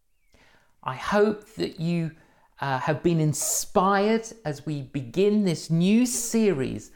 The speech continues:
on the Ten Commandments. And we will, week by week,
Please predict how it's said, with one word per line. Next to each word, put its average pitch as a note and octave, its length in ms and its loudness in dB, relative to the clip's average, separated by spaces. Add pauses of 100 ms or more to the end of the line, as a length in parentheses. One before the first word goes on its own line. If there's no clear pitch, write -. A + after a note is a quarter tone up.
(240)
on E3+ 300 2
the G3 80 0
Ten G3 320 -4
Commandments. D3+ 920 -4 (580)
And C3+ 340 -4 (100)
we C#3+ 240 0
will, C3+ 340 0 (960)
week G#3+ 420 2
by A3+ 200 4
week, D3+ 480 -2